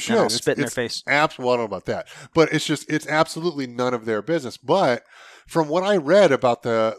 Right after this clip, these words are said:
Speaker 2: the Governor King Czar's, uh, directive was that it's not for people who are just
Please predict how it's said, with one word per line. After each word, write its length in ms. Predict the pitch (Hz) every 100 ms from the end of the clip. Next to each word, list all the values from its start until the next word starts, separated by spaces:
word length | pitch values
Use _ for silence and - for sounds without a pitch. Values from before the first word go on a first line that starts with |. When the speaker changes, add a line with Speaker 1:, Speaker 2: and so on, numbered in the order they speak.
| 117
Speaker 2:
the 240 | 113 110 _
Governor 380 | - 135 131 120
King 300 | - 135 123
Czar's, 640 | 110 117 120 117 104 -
uh, 60 | 120
directive 680 | 110 110 180 - 107 95 - _ - - -
was 200 | 123 113
that 280 | 120 113 - _
it's 220 | 135 -
not 420 | 131 139 190 170 -
for 160 | 139
people 240 | 147 139 127
who 140 | 135
are 120 | 123
just 520 | 113 120 135 127 -